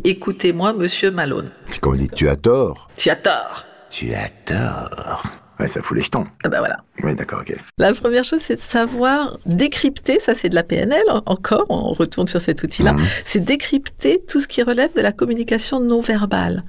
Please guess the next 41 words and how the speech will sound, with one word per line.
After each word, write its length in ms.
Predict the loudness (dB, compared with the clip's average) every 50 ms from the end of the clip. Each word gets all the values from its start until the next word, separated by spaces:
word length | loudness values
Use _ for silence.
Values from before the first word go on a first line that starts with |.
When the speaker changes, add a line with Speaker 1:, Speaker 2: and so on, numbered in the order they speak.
| -8 -8 -8 -8 -10 -4 -2
Speaker 1:
Donc 440 | 0 4 4 6 6 4 2 0 -6 -4
la 160 | 0 0 0 0
posture, 520 | 0 -4 -8 -8 -8 -4 0 2 2 2 2
on 100 | 0 0
s'en 160 | 0 0 -2
est 80 | -2 0
déjà 300 | 0 0 0 0 0 0
parlé, 480 | 0 0 0 2 4 4 4 4 2
si 240 | 0 -4 -6 -4 -2
on 120 | -2 0
est 100 | 0 -2
droit, 280 | -2 0 0 0 0 0
si 100 | -2 -4
on 60 | -4
est 140 | -2 -2 -2
avachi, 640 | -2 0 0 0 0 -2 -2 0 2 2 2 2 0
si 320 | -2 -2 -2 0 2 2 2
on 180 | 2 2 2
est 80 | 2 2
en 140 | 2 2 2
défense. 540 | 2 0 0 0 0 0 0 0 0 -4 -6 -8 -6 -6 -6 -6
Si 220 | -6 -2 0 0
je 100 | 0 2
vous 140 | 2 0 0
parle 300 | 2 2 2 2 2 2
les 100 | 2 0
bras 240 | 0 0 0 -2 -2
fermés, 460 | 0 0 -2 0 0 2 2 2 0 -2 -6 -16 -20 -18 -12 -6 -2
par 120 | 0 2
exemple, 300 | 2 2 2 0 0 -2
croisés 400 | -2 0 2 2 2 2 2 2
comme 120 | 2 0 0
ça 120 | -2 -2
sur 120 | 0 2
ma 140 | 2 2 2
poitrine, 540 | 2 2 0 0 0 0 0 0 0 -2 0 2
Speaker 2:
Mhm. 300 | 4 4 4 4 4 4
Speaker 1:
c'est 260 | 2 2 0 0 0
pas 200 | 0 0 0 2
du 220 | 0 -2 -4 -6
tout 460 | -6 -6 -4 0 2 4 4 2 2